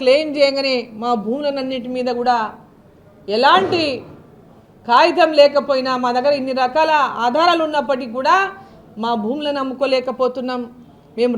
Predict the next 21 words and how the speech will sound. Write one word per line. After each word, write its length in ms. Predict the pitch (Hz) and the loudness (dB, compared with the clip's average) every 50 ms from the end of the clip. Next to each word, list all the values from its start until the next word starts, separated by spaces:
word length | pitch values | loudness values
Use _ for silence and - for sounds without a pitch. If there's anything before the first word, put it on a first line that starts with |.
| 226 | 0
రైతు 200 | 226 240 233 302 269 311 | 0 -2 -2 -2 0 0
బంధు 180 | 302 302 302 277 254 269 | 0 0 0 -2 -2 -2
పొందలేకపోతున్నాం, 920 | 262 269 262 262 254 247 262 247 247 262 247 247 269 254 254 262 254 254 240 - - - - - - - - _ _ - | -2 -2 -2 -2 -2 -2 -2 -2 -2 -2 -2 -2 -2 -4 -4 -4 -4 -6 -8 -10 -14 -20 -20 -20 -20 -20 -20 _ _ -4
మేము 140 | 254 269 262 262 | -4 -4 -2 -4
కిసాన్ 380 | 262 247 - 311 311 311 311 311 311 | -6 -4 0 0 2 2 0 0 -2
సమ్మాన్ 300 | 294 294 294 285 285 285 285 | -4 -2 -2 -2 -2 -2 -4
నిధి 120 | 277 262 220 262 | -6 -4 -4 -4
పొందలేకపోతున్నాం, 920 | 254 262 269 262 262 254 262 269 233 262 254 254 262 254 262 269 262 254 240 226 - - - - - - - - _ - - 208 226 | -2 -2 -2 -2 -2 -2 -4 -4 -2 -2 -4 -2 -4 -6 -4 -4 -6 -6 -8 -12 -16 -20 -20 -20 -20 -20 -20 -20 _ -14 -6 0 2
మాకు 220 | 254 277 254 277 262 - | 4 4 2 0 0 0
సబ్సిడీ 320 | 269 262 - 320 320 320 254 330 | 0 0 0 -2 -4 -4 -4 -4
కింద 140 | 285 311 311 302 285 | 0 4 6 6 6
వచ్చేటటువంటి 480 | - 311 269 285 269 - 277 269 269 247 | 4 4 0 0 0 0 0 0 0 0
ఎరువులు 240 | 285 302 302 302 285 277 | 0 0 0 2 4 4
రావడం 300 | 262 269 269 269 269 269 269 262 | 4 4 2 0 -2 0 0 0
లేదు, 220 | 262 247 269 262 254 240 247 - - - - - 247 | 0 0 0 -2 -2 -2 -4 -10 -18 -20 -12 -4 0
మేము 160 | 262 277 254 262 262 | 0 0 2 0 0
పండించుకున్నటువంటి 760 | 262 277 311 294 - - 339 320 302 285 294 302 294 294 240 214 254 254 | 0 0 -4 -6 -8 -10 -8 -8 -6 -4 -4 -4 -4 -4 -6 -4 -2 -2
ధాన్యాన్ని 440 | 269 294 311 311 320 320 320 302 269 | -2 -2 -2 -2 -2 -2 -2 -2 -4
అమ్ముకునే 320 | 262 285 254 330 320 311 269 294 277 | -4 -4 -4 -2 0 0 2 2 0
పరిస్థితిలో 380 | 277 262 - - 277 277 269 269 262 277 | 0 -2 -4 -2 0 0 2 4 2 2
లేము 240 | 285 277 277 269 | 2 0 0 -2